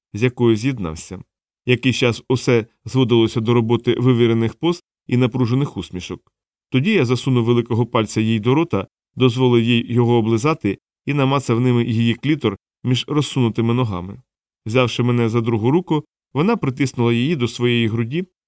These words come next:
а невдовзі досягла такого сякого оргазму. У мене з цим не вийшло, та під час усміхненого, просякнутого потом цілунку після того, як вона кінчила, мені здавалося, що це не так уже й важливо. Цей секс був небозна який,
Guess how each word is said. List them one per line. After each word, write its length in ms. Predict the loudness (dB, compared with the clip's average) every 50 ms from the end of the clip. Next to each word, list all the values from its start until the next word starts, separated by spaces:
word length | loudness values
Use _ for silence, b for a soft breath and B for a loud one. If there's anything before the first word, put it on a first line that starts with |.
| _ _
а 100 | -2 0
невдовзі 520 | 2 2 2 2 0 0 0 0 -4 -8 -10 -10 _ _ _ _ _ _
досягла 420 | -4 -4 -2 0 0 0 0 0 0
такого 400 | -2 -4 -6 -4 -2 -2 -2 -2
сякого 500 | -2 -4 -4 -2 -2 -2 -2 -2 -4 -4
оргазму. 500 | -4 -4 -4 -6 -10 -14 -16 -20 -20 -20 _ _ _ _ _ _ _ _
У 80 | 0 2
мене 220 | 4 4 4 4
з 40 | 0
цим 220 | 0 0 0 0 0
не 80 | 0
вийшло, 400 | 0 -2 -4 -6 -8 -12 -14 -14 -14 _ _ _ _ _ _
та 100 | -2 -2
під 220 | 0 0 -4 -2
час 280 | -2 -2 -2 -4 -6 _ _ _ _ _ -6
усміхненого, 680 | -6 -2 0 0 0 0 2 0 2 4 4 2 2
просякнутого 720 | 2 0 -2 0 2 0 -2 -2 -2 -4 -2 0 2 2 2
потом 360 | 2 0 -2 0 0 -2 -2
цілунку 440 | 0 0 0 2 0 0 -2 -4 -4
після 260 | -4 -4 -4 -4 -4
того, 280 | -2 -2 0 2 2 0
як 160 | 0 -2 -4
вона 200 | -4 -2 -2 -2
кінчила, 500 | -4 -4 -6 -4 -2 -2 0 0 0 -2 -4 _ _ _ _ _ -2
мені 240 | 0 0 0 0 -2 -6
здавалося, 640 | -8 -4 0 0 2 2 2 0 0 0 0 -2
що 180 | -2 0 -2 -4
це 140 | -2 -2 -2
не 120 | -2 -2
так 180 | -2 -4 -6 -6
уже 200 | -4 -2 0 0
й 40 | 0
важливо. 500 | 0 -2 -4 -6 -10 -12 -12 -12 -16 -20 -20 _ _ _ _ _ _ _ _ _ _ _
Цей 200 | 0 0 0 2
секс 300 | 2 0 0 0 0 0
був 180 | 0 2 2
небозна 420 | 2 2 2 2 0 -2 0 -2 -2
який, 340 | -2 -2 0 -2 -2 -2